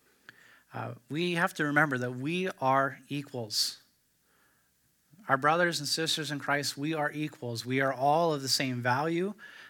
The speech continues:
God has not made some sort of hierarchy in the church where a pastor is above the, the layman. God has said we're all equal in Christ. No man, unlike the, the,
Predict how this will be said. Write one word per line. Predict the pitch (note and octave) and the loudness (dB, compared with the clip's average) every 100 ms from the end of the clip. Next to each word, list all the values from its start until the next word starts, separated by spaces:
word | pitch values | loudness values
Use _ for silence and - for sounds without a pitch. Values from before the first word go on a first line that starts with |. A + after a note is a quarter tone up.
| - C3+ | -12 2
God | C#3 D#3 | 4 4
has | C#3+ | 4
not | D3 D#3 D3+ | 6 6 6
made | C#3+ C#3+ C#3+ | 2 2 2
some | - D3 | 0 -2
sort | C#3+ D#3 D3+ | -2 0 0
of | C3 | -2
hierarchy | D#3 - D3+ F3 F3 E3 - D#3+ | -8 2 6 6 6 2 0 0
in | D3+ | 0
the | C#3 | -2
church | C3 - D#3 E3+ - | -4 0 0 0 0
where | C3+ | 0
a | B2+ | 4
pastor | C#3+ E3+ - - D#3+ | 8 6 6 -4 -4
is | C#3 | -4
above | C3 C#3 D#3 D#3 D#3 - - - - | -2 2 2 0 -8 -20 -20 -20 -14
the, | B2+ C3 B2+ | -4 0 0
the | B2 | 0
layman. | B2 C3+ D#3+ D#3+ D#3+ F3+ _ - - _ _ - | 2 2 2 -2 -4 -8 _ -20 -20 _ _ 0
God | D3+ F3 | 4 6
has | D#3 | 6
said | F3 D#3+ | 6 6
we're | C#3+ D3 C#3+ | 6 6 6
all | C#3+ D3+ F3 G3 G#3 | 6 6 6 6 2
equal | F3 F#3+ - C3+ B2 B2+ | -2 -2 -2 -2 -2 -2
in | B2+ C3 | -6 -6
Christ. | D3+ C3 A#2+ - - - _ _ _ _ _ _ _ | -2 -2 -2 -8 -10 -12 _ _ _ _ _ _ _
No | C#3 E3 | -4 0
man, | F3+ F3 E3+ | 2 4 4
unlike | E3+ G3 F3+ - | 4 6 4 4
the, | |
the, | C#3+ D3+ C3+ B2+ | -4 -2 -2 -2